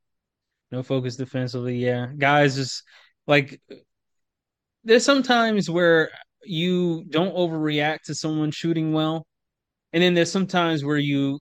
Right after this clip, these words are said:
need to at least react. You may not need to overreact, but you do need to react.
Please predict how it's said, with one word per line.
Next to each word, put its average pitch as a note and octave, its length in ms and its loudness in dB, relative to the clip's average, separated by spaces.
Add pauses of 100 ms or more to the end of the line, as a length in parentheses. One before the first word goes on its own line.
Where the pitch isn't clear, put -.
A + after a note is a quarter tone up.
need D#3 400 -4
to D3 280 -2
at D3 60 -4
least E3 320 -6
react. C#3+ 640 -6
You E3 140 -6
may A3 120 4
not G3+ 340 0
need F#3 180 -2
to C#3+ 80 0
overreact, G#3 920 -2 (360)
but D#3 100 -2
you E3+ 100 2
do G#3+ 140 4
need E3+ 200 2
to C#3+ 100 0
react. D3 720 -2